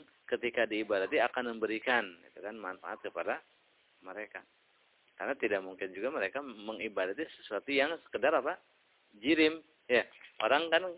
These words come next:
ketika, em, apa, batu juga kan bukan karena batunya, karena ada, ada kekuatan yang menunggunya, kan itu. Pohon, orang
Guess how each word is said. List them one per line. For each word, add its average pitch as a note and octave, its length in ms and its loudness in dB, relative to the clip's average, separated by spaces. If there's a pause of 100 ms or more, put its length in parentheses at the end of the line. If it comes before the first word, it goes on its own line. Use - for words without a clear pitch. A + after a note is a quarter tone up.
(220)
ketika, A#2 480 2 (400)
em, A2+ 260 -6 (640)
apa, B2 400 -8 (800)
batu G#2+ 420 2
juga G#2+ 240 2
kan F#3+ 320 -4
bukan A#2+ 240 2
karena A2+ 240 4
batunya, E3 400 6
karena B2+ 320 2
ada, D3+ 120 2 (1500)
ada F2+ 160 -4
kekuatan A#2 460 -2
yang A#2+ 260 2 (320)
menunggunya, G2 800 -8
kan B2+ 140 -12
itu. F2+ 180 -12 (220)
Pohon, D3+ 400 10 (500)
orang C#3+ 240 8